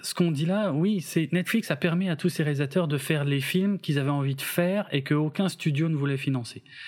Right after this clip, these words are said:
Et globalement, on s'est fait chier, euh, devant la plupart. Il y avait Mank aussi, hein, de Fincher. Putain, c'était dur, franchement.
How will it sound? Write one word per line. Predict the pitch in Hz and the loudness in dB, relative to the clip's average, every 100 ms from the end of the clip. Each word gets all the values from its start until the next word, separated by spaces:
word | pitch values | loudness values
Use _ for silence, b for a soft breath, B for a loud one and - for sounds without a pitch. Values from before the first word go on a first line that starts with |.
| B B B B | B B B B
Et | 135 151 151 139 | 2 2 0 -2
globalement, | 131 147 156 151 160 170 170 - | 0 2 2 0 0 0 -2 0
on | 127 | 0
s'est | 123 139 | 2 -2
fait | - 135 | 0 0
chier, | - - - 147 156 160 135 | 0 0 0 0 2 0 -2
euh, | 117 120 | -2 0
devant | 120 117 | 0 0
la | 123 110 | -2 -2
plupart. | - 123 135 143 135 | -4 0 0 0 -2
Il | 123 | -2
y | 110 | 0
avait | 110 | 0
Mank | 113 143 160 131 | 0 0 0 -2
aussi, | 117 - 120 | -4 -2 -2
hein, | 123 131 | 0 0
de | 117 110 104 104 | 0 0 0 -2
Fincher. | 104 - 113 - 151 110 95 | -2 -2 -2 0 -2 -2 -8
Putain, | - 143 - 147 | -8 -4 -2 -2
c'était | 113 120 104 | -4 -8 -6
dur, | 104 131 - | -2 -2 -4
franchement. | - 113 - | -8 -4 -2